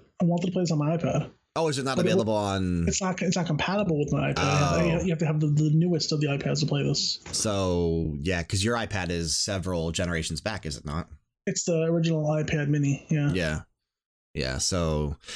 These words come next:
Speaker 2: but I mean, that I understand, because a lot of the, like, the newer technology that these games and these apps require,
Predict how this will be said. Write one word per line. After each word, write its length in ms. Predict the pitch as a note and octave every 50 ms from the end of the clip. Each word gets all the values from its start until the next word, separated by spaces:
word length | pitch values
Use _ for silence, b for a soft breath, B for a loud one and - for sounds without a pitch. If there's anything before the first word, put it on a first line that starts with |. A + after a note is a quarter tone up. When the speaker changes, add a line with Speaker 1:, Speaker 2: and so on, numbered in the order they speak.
| B B -
Speaker 2:
but 180 | - D3 A3
I 60 | G#3+ G#3
mean, 420 | G#3 G3+ G3 G3 F#3+ F#3+ F#3 - - _ _ _ _ _ _ _ _ _ _ -
that 380 | A#2+ F#2 F2+ F3 F#3+ G#3 - -
I 120 | D#3+ D3
understand, 560 | C#3 C3 A#2 A2 - - A2+ A2+ A2+ A2+ A2+
because 240 | A2+ G#2+ A2+ A2+ G2
a 60 | A2
lot 200 | G#2+ A2 A2 A2+
of 120 | A2+ G#2 F#2+
the, 300 | A2 G#2+ G#2 G#2 G2+ G2
like, 160 | G2+ G2+ F#2
the 80 | - G#2
newer 180 | G#2+ G#2+ G#2+ G#2
technology 540 | - A#2 G#2 - G#2 G2+ G2+ G2 F2 G2+ G2
that 120 | G2 D#2+
these 160 | G2 F#2+ - -
games 360 | G2 F#2+ F#2+ F#2+ F#2+ F2 F2
and 140 | F#2 F2+ F#2
these 160 | F#2+ E2+ -
apps 300 | D#2+ F2+ F#2 - - -
require, 580 | F2 - - F#2 F2+ E2 E2 F#2 F#2+ F2+ -